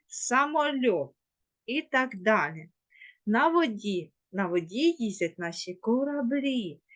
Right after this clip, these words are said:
наші маленькі ось такі кораблики, бачите, які зовсім маленькі. Під землею їздить підземний вид транспорту. Те, що я вам говорила,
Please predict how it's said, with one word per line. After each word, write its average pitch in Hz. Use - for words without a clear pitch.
наші 262
маленькі 302
ось 269
такі 330
кораблики, 214
бачите, 294
які 180
зовсім 370
маленькі. 214
Під 214
землею 208
їздить 196
підземний 285
вид 214
транспорту. 233
Те, 302
що 359
я 220
вам 262
говорила, 208